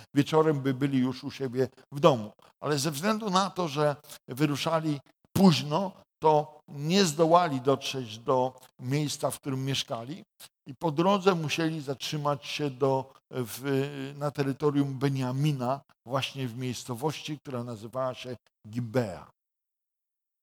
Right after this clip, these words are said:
I w, y, tej miejscowości, y, czytamy, że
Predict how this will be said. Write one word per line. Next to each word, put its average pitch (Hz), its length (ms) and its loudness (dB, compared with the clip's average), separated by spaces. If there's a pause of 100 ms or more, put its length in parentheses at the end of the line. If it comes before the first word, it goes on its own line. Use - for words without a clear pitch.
(1400)
I 123 100 -2
w, 123 280 -8
y, 139 460 -2
tej 190 140 2
miejscowości, 160 960 2 (560)
y, 127 680 -12
czytamy, 170 480 0
że 139 360 0